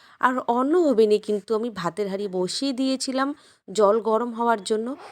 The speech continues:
তো জল প্রায় গরম হয়ে গেছে, এবার আমি চালটা দিয়ে দেব। তো একটি ওভেনে ভাত, অন্য ওভেনে মাংস হতে হতে আমি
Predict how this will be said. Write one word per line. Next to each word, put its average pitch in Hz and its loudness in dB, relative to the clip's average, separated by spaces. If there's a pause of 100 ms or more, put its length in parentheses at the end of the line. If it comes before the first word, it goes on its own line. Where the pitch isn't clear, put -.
(140)
তো 233 -2
জল 226 4
প্রায় 202 0
গরম 208 4
হয়ে 254 -4
গেছে, 240 -4
এবার 190 -2
আমি 226 -6
চালটা 175 -2
দিয়ে 180 -6
দেব। 156 -6 (1200)
তো 330 2
একটি 320 8
ওভেনে 320 10
ভাত, 226 8
অন্য 240 4
ওভেনে 247 6
মাংস 202 6
হতে 214 4
হতে 240 6
আমি 214 2